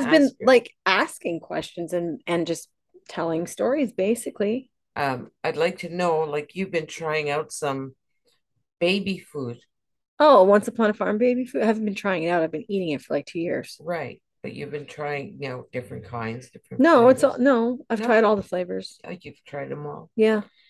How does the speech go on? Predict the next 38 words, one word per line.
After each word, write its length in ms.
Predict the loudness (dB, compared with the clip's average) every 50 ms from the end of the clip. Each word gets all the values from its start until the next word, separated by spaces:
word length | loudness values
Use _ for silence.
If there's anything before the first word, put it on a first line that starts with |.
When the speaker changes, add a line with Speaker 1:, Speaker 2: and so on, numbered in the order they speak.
| _ _ _ _ _ _ _ _
Speaker 2:
And 420 | -12 -12 -12 -10 -10 -12 -14 -14 -16 _ _ _ _ _ _ _ -12
th-, 160 | -12 -6 0
that, 340 | 2 2 2 2 0 -2 -6 _ _ _ _ _ _
Jennifer, 720 | -4 -4 -2 -2 -6 -8 -8 -8 -8 -8 -10 -14 -18 _ _ _ _ _
Speaker 1:
Jennifer 280 | 0 0 0 2 2 2
Speaker 2:
uh, 40 |
Speaker 1:
Garner? 360 | 4 4 4 4 2 2 0 0
Speaker 2:
Jennifer 420 | -2 -6 -8 -12 -14 _ -20 -10 _
Garner 500 | -4 -4 -4 -4 -6 -8 -10 -10 -10 -10
is 240 | -10 -10 -12 -14 -18
quite 340 | _ _ -2 -2 -2 -2
an 100 | -2 -4
amazing 540 | -6 -6 -6 -6 -6 -8 -8 -8 -10 -10 -8
lady. 240 | -6 -6 -4 4 6
Speaker 1:
Yes, 280 | 8 8 8 6 4 2
I, 140 | 2 2 0 0
she's 340 | -6 -4 -2 -2 -2 -2 0
amazing. 500 | 0 0 0 0 -2 -4 -6 -6 -4 -4
We've 140 | -4 -6 -4
been 180 | _ -6 -6 -4
through 180 | -4 -6 -6
this. 220 | -6 -8 -10 -10 _
Speaker 2:
You 200 | -14 -8 -6 -4
had 400 | -4 -4 -4 2 2 2 2 2 -4
Speaker 1:
<laughs> 60 | -8
Speaker 2:
the, 220 | -6 -4 -2 -2
uh, 160 | -2 -2 -4 -4
experience 1000 | -4 -6 -8 -8 -8 -12 -16 -16 -12 -10 -8 -6 -4 -4 -4 -4 -6 -8 -2 2
Speaker 1:
I 100 | 4 4
Speaker 2:
with 80 | 6 6
Speaker 1:
had 160 | 6 6 6
a 40 | 4
Speaker 2:
her. 60 | 4
Speaker 1:
great 220 | 4 4 6 6
experience 460 | 4 2 -2 _ -6 -6 -6 -6 -6 -6
with 80 | -6
her. 100 | -6 -6
She's, 640 | -6 -4 -6 -6 -6 -6 -12 -14 -14 -16 -16 -18